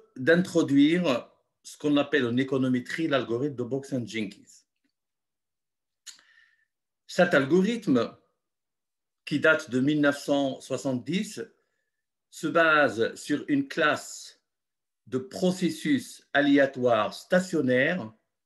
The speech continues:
qu'on appelle les processus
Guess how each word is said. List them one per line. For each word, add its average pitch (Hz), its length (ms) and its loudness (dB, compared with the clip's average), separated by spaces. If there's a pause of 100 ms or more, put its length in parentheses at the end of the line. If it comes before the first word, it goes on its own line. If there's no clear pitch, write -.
(160)
qu'on 151 220 -2
appelle 151 600 0 (600)
les 135 100 0
processus 165 880 -4